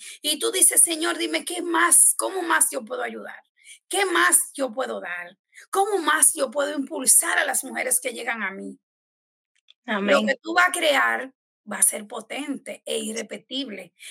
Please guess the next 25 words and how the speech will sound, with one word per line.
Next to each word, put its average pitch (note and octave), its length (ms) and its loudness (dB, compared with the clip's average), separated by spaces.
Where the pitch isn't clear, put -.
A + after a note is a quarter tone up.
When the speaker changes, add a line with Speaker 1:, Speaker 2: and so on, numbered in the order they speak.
Speaker 1:
No C#4 120 2
importa F4 340 -2
que E4+ 80 -2
Speaker 2:
Sí. E4+ 80 2
Speaker 1:
haya E4+ 100 2
mil E4+ 580 0
coach C#4 300 0
ontológicas. B3 840 -6
Lo C#4 220 0
que C#4 120 -2
yo D#4 280 -4
tengo G4+ 300 -4
para D4+ 240 2
darle G3+ 300 -2
a G3+ 40 -2
las G3+ 200 0
mujeres C4+ 340 0
que E4+ 120 -4
vienen E4 300 0
a E4 80 0
mí D4+ 140 -4
no A#3+ 160 -6
lo C4 100 -2
tiene C#4+ 240 -8
nadie. D4+ 420 -6